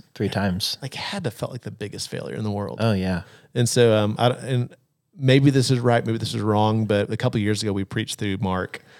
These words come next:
Speaker 2: um, eight years ago, and, uh, and one of the commentators I was reading called this the Peter nod. And he said,
Speaker 1: Mm-hmm.
Speaker 2: like, you know, the fact that Peter gets the nod, it's like, why? It's like he probably felt like the biggest failure.
Speaker 1: Yeah.
Speaker 2: He was probably beating himself up more than anybody else.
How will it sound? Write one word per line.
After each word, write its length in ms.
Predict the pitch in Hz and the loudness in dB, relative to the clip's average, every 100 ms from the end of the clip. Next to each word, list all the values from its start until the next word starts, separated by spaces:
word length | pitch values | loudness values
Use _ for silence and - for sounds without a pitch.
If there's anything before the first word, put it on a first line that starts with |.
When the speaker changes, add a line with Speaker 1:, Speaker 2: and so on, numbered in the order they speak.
| - _ _ - | -20 _ _ -8
Speaker 2:
um, 120 | 107 117 | -6 -4
eight 140 | 110 | -6
years 220 | 92 87 | -6 -10
ago, 160 | 90 82 - - - - - | -8 -10 -12 -20 -20 -10 4
and, 260 | 123 117 | 6 6
uh, 380 | 110 101 98 98 - _ _ _ _ - | 6 2 0 -2 -8 _ _ _ _ 4
and 180 | 131 120 | 6 8
one 80 | |
of 60 | 120 | 6
the 60 | 110 | 4
commentators 480 | 120 117 117 110 107 | 2 0 2 2 2
I 80 | |
was 100 | 101 | -2
reading 300 | 107 101 98 - - | -2 -2 -2 -4 -2
called 220 | 113 107 | -2 0
this 140 | 101 | -4
the 100 | - | -6
Peter 380 | - - 110 110 | -10 -4 0 0
nod. 300 | 117 120 117 | 0 -2 -4
And 100 | - - _ _ - | -8 -16 _ _ -4
he 100 | 120 | 0
said, 100 | 120 | 2
Speaker 1:
Mm-hmm. 60 | 110 | 2
Speaker 2:
like, 120 | 110 | 2
you 60 | 117 | 0
know, 60 | |
the 60 | 104 | 0
fact 280 | - 127 127 | -2 -2 -2
that 120 | 123 | -6
Peter 220 | - 113 110 | -2 0 0
gets 140 | - | -4
the 100 | - | -6
nod, 340 | 98 90 90 - | -6 -6 -10 -12
it's 100 | - | -8
like, 160 | 104 - | -6 -4
why? 300 | 101 90 - - _ _ | -4 -4 -8 -20 _ _
It's 100 | - | -10
like 180 | 120 - | -10 -8
he 200 | - 131 | -4 -2
probably 260 | 123 127 123 | 0 0 0
felt 180 | 117 117 | -2 -4
like 120 | 110 | -4
the 100 | 117 | -8
biggest 320 | 104 104 107 | -6 -8 -8
failure. 440 | 117 - - - _ _ _ _ | -10 -12 -14 -20 _ _ _ _
Speaker 1:
Yeah. 200 | - 107 | -4 2
Speaker 2:
He 40 | 131 | 4
was 80 | 120 | 4
probably 220 | 127 120 | 4 4
beating 220 | 113 120 | 0 -2
himself 440 | 117 - 113 98 113 | -2 -2 -2 -2 -4
up 100 | - | -4
more 220 | 104 101 | -4 -4
than 100 | 98 | -4
anybody 400 | 101 107 95 95 | -6 -4 -4 -4
else. 420 | 95 101 - - | -6 -8 -10 -12